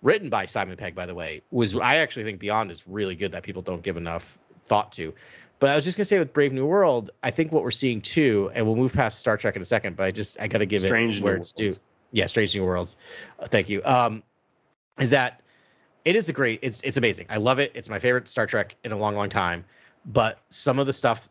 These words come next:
Speaker 1: that, that some of the, some of the discussion points that are happening online are, "Oh, they got it right.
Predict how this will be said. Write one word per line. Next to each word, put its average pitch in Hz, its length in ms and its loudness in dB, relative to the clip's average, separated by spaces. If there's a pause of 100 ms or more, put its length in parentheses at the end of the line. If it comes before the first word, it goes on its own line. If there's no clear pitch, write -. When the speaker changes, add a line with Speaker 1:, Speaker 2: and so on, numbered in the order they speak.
Speaker 1:
that, 98 220 -4
that - 200 -8
some 117 160 -2
of 117 60 0
the, 110 100 2 (380)
some 127 240 0
of 107 160 -2
the 107 300 2
discussion 202 360 0
points 175 180 -6
that 123 120 0
are 104 40 -12
happening 117 300 -2
online 160 340 0
are, 113 220 2 (300)
"Oh, 160 220 6
they 131 160 0
got 117 340 0
it 113 160 -4
right. 82 540 -12